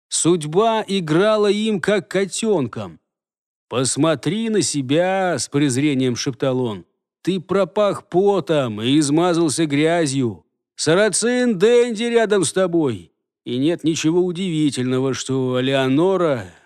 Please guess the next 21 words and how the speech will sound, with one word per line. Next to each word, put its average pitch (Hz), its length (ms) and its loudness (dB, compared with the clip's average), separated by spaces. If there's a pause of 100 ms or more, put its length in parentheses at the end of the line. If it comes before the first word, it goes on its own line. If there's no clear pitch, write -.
(400)
К - 80 -20
черту! 156 720 0 (480)
Почему 262 380 2
я 254 120 6
должен 196 380 4
страдать? 180 760 -2 (320)
Наоборот, 143 720 0
прекрасно, 180 880 2
что 175 280 0
нашелся 175 680 2
наконец 170 540 2
тот, 190 220 2
кто 185 200 0
поможет 170 480 0
тебе 175 340 -2
избавиться 151 680 0
от 139 120 -4
ее 180 200 2
любви. 160 540 -2 (500)
Проклятый 127 840 -4
камыш!» 135 680 0